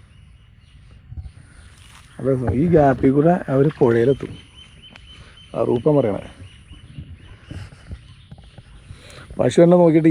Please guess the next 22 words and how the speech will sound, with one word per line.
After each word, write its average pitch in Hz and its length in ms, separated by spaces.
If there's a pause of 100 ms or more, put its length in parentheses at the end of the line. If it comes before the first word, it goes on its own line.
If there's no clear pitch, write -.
എന്തുകൊണ്ട് 147 400
ജീവിയാണ് 156 320
നിക്കണേന്നുള്ള 147 460
മട്ടാണ് 143 300
നോക്കണേ. 101 320 (760)
ഇവിടെ 127 200
ഇതുവരെയായിട്ടും 156 360
കാണാത്തൊരു 127 420
സാധനമാണല്ലോ. 113 580 (3250)
ഈ - 20 (280)
ഇത് 131 120 (300)
തേക്കിൻ്റെ 139 720
കൊമ്പാണിത്. 139 680 (500)
പക്ഷേ - 640
ഈ 139 120
പറഞ്ഞ 123 240
പോലെ 139 160 (840)
ബോട്ടിൻ്റെ 147 480
അടിയും 156 280
ഇതും 143 220
തമ്മിൽ 135 200 (440)
ചേരാകുണ്ട്. 123 720